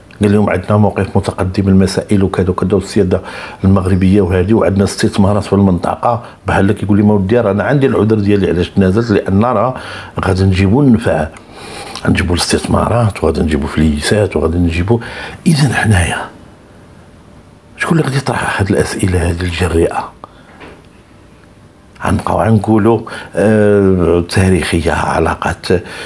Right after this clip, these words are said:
جميله، علاقات ثقافيه، آه، هذه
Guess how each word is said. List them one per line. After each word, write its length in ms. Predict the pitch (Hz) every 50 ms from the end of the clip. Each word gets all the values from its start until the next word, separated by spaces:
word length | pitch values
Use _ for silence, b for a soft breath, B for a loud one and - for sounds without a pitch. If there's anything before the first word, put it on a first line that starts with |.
| B B -
جميله، 680 | 104 85 98 104 95 95 98 95 101 101 92 85 85
علاقات 840 | 87 101 101 92 - - 87 90 92 95 - - 90 90 92 - - - 107 95 B B B B B B B -
ثقافيه، 1000 | - - - - - - - - 107 98 98 92 87 85 92 95 98 101 98 92 B B B B B B B - -
آه، 300 | 101 98 98 92 - -
هذه 600 | 82 - 98 98 95 92 98 98 104 107 110